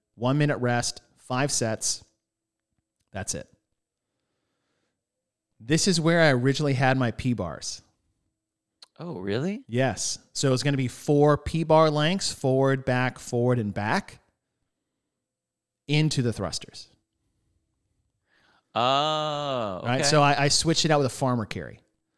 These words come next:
Speaker 1: Um, reason being is because I already had the handstand walks as event four, so this would be going into it again in event five, so I didn't want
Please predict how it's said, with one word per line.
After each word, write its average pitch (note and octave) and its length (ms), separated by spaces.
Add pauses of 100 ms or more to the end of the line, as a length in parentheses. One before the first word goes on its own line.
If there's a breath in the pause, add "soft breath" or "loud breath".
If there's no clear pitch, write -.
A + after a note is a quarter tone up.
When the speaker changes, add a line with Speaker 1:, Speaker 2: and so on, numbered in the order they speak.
(520)
Speaker 1:
Um, A2+ 360
reason F#3+ 340
being E3+ 340
is D#3+ 180
because C#3 760
I C3+ 120
already C#3+ 160
had C#3 160
the C3+ 80
handstand C3+ 460
walks B2+ 420
as A#2 260
event A2+ 320
four, C3 480
so B2 160
this A2+ 200
would G#2+ 100
be A2+ 80
going A2 320
into A#2 320
it A2+ 80
again A2 280
in G#2 160
event G2 280
five, A2+ 600
so G#2+ 180
I F#2+ 120
didn't A2 300
want G#2+ 280